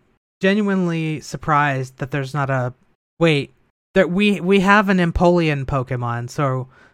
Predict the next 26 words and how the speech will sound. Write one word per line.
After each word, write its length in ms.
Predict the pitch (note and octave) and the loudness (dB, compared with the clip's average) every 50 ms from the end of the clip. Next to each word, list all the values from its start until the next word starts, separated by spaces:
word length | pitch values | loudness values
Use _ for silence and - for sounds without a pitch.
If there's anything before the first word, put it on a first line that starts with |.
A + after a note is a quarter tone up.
| _ _ - | _ _ -6
so 160 | - D#3 C#3 | -4 -4 -2
we 140 | C#3+ E3 E3+ | 0 0 4
have 180 | F#3+ G3+ G3 | 4 4 4
Napoleon 680 | G3+ G3 F#3 - G3 F#3 F3+ E3 D3+ C3+ C3 C3 C3 C3+ | 2 0 0 2 4 4 4 4 2 0 -2 -2 -4 -4
in 140 | C3 C3 B2+ | -6 -6 -4
Pokemon. 680 | - C#3+ B2+ B2+ C3+ B2 B2 A#2+ A#2+ A#2+ B2 A#2+ A#2 - | -4 -4 -4 -4 -6 -8 -6 -6 -8 -8 -10 -12 -10 -10
Do 100 | D3 C#3+ | -8 -8
we 140 | D3+ D3+ C#3+ | -6 -8 -6
ha-, 200 | D3+ D3+ D3 - | -6 -6 -6 -4
and 100 | D#3+ E3 | -4 -4
we 100 | D#3+ D#3+ | -4 -2
have 360 | D#3 D#3+ E3 E3 D3+ C#3+ - _ _ _ _ _ _ | -2 -2 -2 -2 -4 -6 -10 _ _ _ _ _ _
Genghis 300 | E3+ E3 D#3 D#3 - - | -2 0 0 -2 -4 -2
Khan. 400 | - F3 D#3+ D3 C3+ C3 C3 B2+ | 0 2 2 2 2 0 -2 0
Who 180 | F3 F3+ F3 | 0 2 2
else 160 | F3 E3 - - | 2 0 -2 -6
do 80 | D3 B2 | -8 -6
we 120 | B2 A#2 | -6 -6
have 440 | A2+ A2+ A2 G#2+ G#2+ A#2+ C3 - _ _ _ _ _ _ _ _ | -4 -4 -6 -6 -6 -10 -12 -16 _ _ _ _ _ _ _ _
other 200 | E3 E3 D#3 E3 | -2 0 0 0
than 260 | C#3+ D#3 D3 C#3 B2+ - _ _ - | 0 -2 -4 -4 -6 -10 _ _ -18
Trump 380 | - - E3 D3 C3+ B2+ C3 | -8 -2 -2 0 0 -2 -2
and 140 | C3+ B2+ B2 | -4 -6 -4
Obama 540 | - B2+ A#2 B2+ B2+ B2 A#2+ A#2+ A#2+ G#2+ A2+ | -6 -6 -4 -2 -2 -2 -2 -4 -6 -6 -8
and 100 | A#2+ A2 | -10 -8
Hillary? 520 | G#2+ B2 A#2 A#2 A2 G#2 G#2 A2 A#2 - | -8 -8 -6 -6 -8 -8 -10 -12 -14 -18